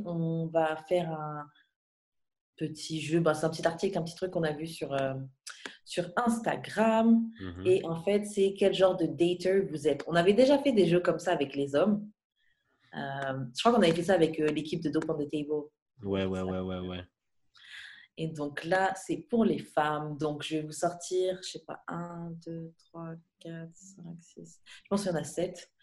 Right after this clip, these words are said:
Speaker 1: euh, types de, euh,
Speaker 2: De dater.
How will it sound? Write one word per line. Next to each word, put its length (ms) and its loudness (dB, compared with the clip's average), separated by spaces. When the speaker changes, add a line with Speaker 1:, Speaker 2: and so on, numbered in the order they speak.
Speaker 1:
euh, 180 -4
types 300 -2
de, 160 -8
euh, 520 -2
Speaker 2:
De 100 -4
dater. 440 4